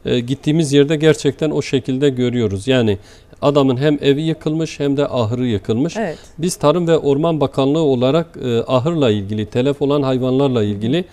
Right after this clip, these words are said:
Speaker 2: ve hayvanların şu anda ihtiyaç duyduğu yemlerle alakalı olarak çalışma yapıyoruz. Ama oradan tespit ettiğimiz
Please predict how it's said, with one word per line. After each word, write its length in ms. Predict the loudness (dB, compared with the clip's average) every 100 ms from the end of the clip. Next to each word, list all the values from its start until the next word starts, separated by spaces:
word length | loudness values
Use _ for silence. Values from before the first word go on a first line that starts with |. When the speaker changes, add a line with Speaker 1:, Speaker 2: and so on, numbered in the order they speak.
| -20 -20 -8 0
Speaker 2:
ve 100 | 2
hayvanların 600 | 4 2 4 4 2 0
şu 240 | -4 0
anda 320 | 2 4 0
ihtiyaç 600 | -2 -6 -4 -4 -4 -4
duyduğu 360 | -6 -4 -2 -2
yemlerle 500 | 0 0 2 0 0
alakalı 440 | 0 -2 -2 0
olarak 360 | 2 2 2 0 -6 -20 -20 -2
çalışma 460 | 2 2 2 4
yapıyoruz. 440 | 4 4 2 -4 -4 -2
Ama 240 | 0 2
oradan 360 | 2 2 0 -2
tespit 520 | -2 -4 -4 -8 -4
ettiğimiz 680 | -4 -2 -2 0 -2 -4